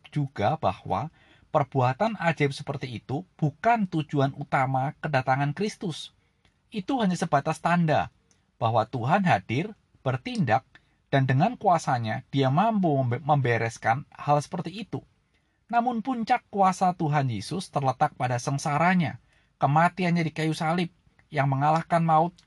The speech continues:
dan menyelamatkan manusia yang berdosa. Dan ini tercatat di bagian akhir kisah Lukas. Sobat setia, mari kita refleksikan cerita ini.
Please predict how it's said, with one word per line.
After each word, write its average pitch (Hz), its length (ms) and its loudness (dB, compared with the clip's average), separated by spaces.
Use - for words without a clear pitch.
dan 139 160 2
menyelamatkan 143 720 0
manusia 127 720 0
yang 113 160 -4
berdosa. 98 560 -6
Dan 135 220 2
ini 139 480 0
tercatat 123 420 -2
di 123 80 -8
bagian 113 380 -4
akhir 107 480 -6
kisah 98 300 -8
Lukas. - 500 -12
Sobat 143 400 -6
setia, 113 420 -4
mari 185 220 0
kita 175 240 -2
refleksikan 139 720 -4
cerita 117 320 -6
ini. 95 300 -6